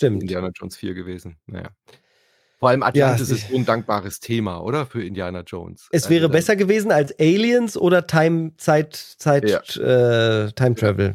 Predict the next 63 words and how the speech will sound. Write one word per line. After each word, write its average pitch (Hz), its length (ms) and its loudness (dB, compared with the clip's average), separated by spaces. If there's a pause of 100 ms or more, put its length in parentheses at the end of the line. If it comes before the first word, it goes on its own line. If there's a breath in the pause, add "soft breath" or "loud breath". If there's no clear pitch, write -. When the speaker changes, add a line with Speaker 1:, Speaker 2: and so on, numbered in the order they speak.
Speaker 1:
Wie - 60 -18
heißt - 180 -12
das 113 140 -2
Speaker 2:
Absolut. 107 420 2
Speaker 1:
auf 110 120 -4
Deutsch? 123 160 4
Speaker 2:
Auch 110 120 0
die - 120 -6
Charaktere. 113 760 0
Also 95 140 -4
ich 92 100 -8
finde 110 240 -4
auch, 98 180 -4
was, - 260 -6
äh, 95 220 -8
mit 92 200 -10
der 92 180 -4
Sophia 131 380 -4
hieß 156 160 -6
sie, 185 100 -6
gell? 135 160 -4 (460)
Speaker 1:
Sophia 139 300 4
Hapgood, 123 340 0
ja. - 200 0 (200)
Hapgood. 117 380 0
Speaker 2:
Ja, - 60 -14 (100)
das - 120 -16
haben 117 120 0
sie 117 80 2
jetzt 120 160 2
ja 117 60 4
beim 101 160 2
neuesten 110 400 0
auch 143 180 0
probiert, 151 480 -2
so - 60 -2
ein 117 80 0
bisschen 123 360 -2
so, 101 200 0
so 95 120 -2
ein, 95 140 -2
so 90 100 -6
ein 92 140 -4
Banter 143 400 2
reinzubringen, 127 640 -2
so 123 100 0
Uncharted-mäßig, 135 1040 -2
aber 95 140 -4
das, - 300 -6
das 127 140 4
war 120 100 4
Speaker 1:
Mhm. 117 40 2
Speaker 2:
bei - 220 -4
Indiana 95 260 -2
Jones 95 260 -2
and 95 80 0
the 92 60 -2
Fate 98 140 0
of 95 100 -2
Atlantis 98 320 -4
auch - 160 0
schon 104 180 0
besser 87 360 -2